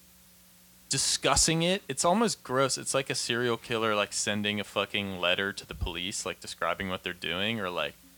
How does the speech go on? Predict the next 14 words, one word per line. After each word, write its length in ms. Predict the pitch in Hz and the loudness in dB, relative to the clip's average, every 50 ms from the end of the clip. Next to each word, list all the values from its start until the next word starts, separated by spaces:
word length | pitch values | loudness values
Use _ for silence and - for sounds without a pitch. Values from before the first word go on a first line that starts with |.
| - - - - - - | -20 -20 -20 -20 -14 -10
because 320 | - 120 - 156 143 127 | -10 -4 -2 -2 0 0
it's 160 | 143 135 127 - | 0 0 2 2
like 160 | 139 127 - - - - | 2 0 0 -4 -12 -6
we're 160 | 117 123 127 | -2 0 0
now 480 | 123 127 139 147 160 170 170 156 139 - - - - - - - - | 0 0 2 4 6 6 4 4 2 -4 -12 -20 -20 -20 -20 -16 -12
treading, 640 | - - - 127 123 127 131 143 143 - - 131 131 - | -10 -8 -4 0 2 4 4 4 4 0 -2 -6 -4 -4
we're 120 | - 123 | -2 -2
retreading 680 | 123 123 123 139 165 165 - - 139 135 139 143 139 127 | -2 -2 -2 -4 -4 -4 0 2 4 4 4 4 2 0
the 60 | 110 | 0
same 400 | - - - 120 120 120 113 110 | 0 0 0 2 2 2 2 2
ground 420 | 98 98 101 110 110 101 92 90 | 2 2 2 4 4 2 2 0
about 240 | 95 95 95 92 92 | 0 2 2 2 2
Britney 260 | - 101 90 90 98 | 0 -2 -4 -4 -6
Spears. 520 | - - - 95 92 92 90 92 - - | -6 -4 -2 -2 0 0 0 -2 -4 -6